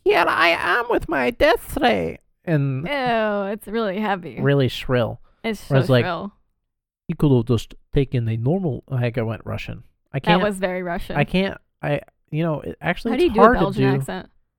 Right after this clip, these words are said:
Speaker 1: I don't know what a Belgian accent sounds like.
Speaker 2: Me either. I really don't know.
Speaker 1: Well, I was trying to, how do I do a German one without being shrill?
Speaker 2: Well,
Speaker 1: I don't
Speaker 2: is there a
Speaker 1: know.
Speaker 2: way to do that?
Speaker 1: There is. I feel like I've done it before, but it's hard to pull it out of my ass. I'm not a character actor.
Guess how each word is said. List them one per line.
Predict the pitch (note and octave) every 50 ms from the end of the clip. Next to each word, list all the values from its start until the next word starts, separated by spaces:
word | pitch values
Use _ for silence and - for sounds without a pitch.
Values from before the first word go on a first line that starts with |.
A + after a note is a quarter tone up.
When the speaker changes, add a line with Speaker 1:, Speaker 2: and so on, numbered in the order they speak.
| _ _ -
Speaker 1:
I | C3
don't | C3+ D3+ C3+
know | A#2+ B2 B2+
what | B2 A#2 -
a | -
Belgian | - - - F2 G2+ B2 - -
accent | - F#2+ - - - A2 A2+
sounds | - A2 A2+ G#2+ - -
like. | -
Speaker 2:
Me | G3+ G#3+ G#3+ G3
either. | G3 D#3 C#3+ C#3+
I | E3
really | F#3+ G#3 G#3+ G#3+ F#3+ F#3+
don't | F3+ F3+ - - - -
know. | - - - - - G3 - _ -
Speaker 1:
Well, | D3 C#3+ C#3+ C#3 B2+ - - _ _ _ -
I | D3+ D3
was | D3+ -
trying | - G#3 G#3 A#2+ E2 -
to, | _ _ _ _ - C3
how | D3+ F3+
do | G#3 A#3
I |
do | G#3+ - F#3 F3 D3
a | A#2
German | - - B2+ B2 C3+ B2+ G#2+ G#2
one | G#2+ G#2 G2+
without | A2+ - - A2+ B2+ D3+ E3 -
being | D3+ C#3 A2+ G2
shrill? | - - - - E2 - - - _ _ _ _ _ _ _ _ _ _ _ _ _ _ -
Speaker 2:
Well, | B3+ - G#4+ A#4+ B4+ C5 C5 B4+ B4 A#4+ - - - D#4+ - - _ _ _ _ _ _ _ _ _ _ _ _ _ _ _ _ _ _ _ _ _ _ -
Speaker 1:
I | -
don't | B2+ D#4+
Speaker 2:
is | D4
there | - F#4
a | F4
Speaker 1:
know. | F4
Speaker 2:
way | E4+
to | E4+ E4
do | E4 E4+
that? | F4 F4 F4 - - _ _ -
Speaker 1:
There | G3+ G3+ D3+
is. | A#2 A2+ A2+ - -
I | - D#3
feel | D3 - A#3
like | A3 F#3+ F3+
I've | D#3+ C3
done | C3+ B2 A#2+
it | A2+ A#2+
before, | - - - - A2 G2+
but | - - C3
it's | C3+ C3 -
hard | - E3 E3 D#3
to | -
pull | - - B2+ A#2+
it | A2+
out | A2 G#2+ G#2
of |
my | G#2 G#2 G#2+
ass. | G2+ G2+ G2 - - - - -
I'm | C3+
not | D3 D3 D3+ D3
a | C3
character | - - A#2+ A#2 A2+ - - A2 G#2
actor. | G2+ G2+ - - - - -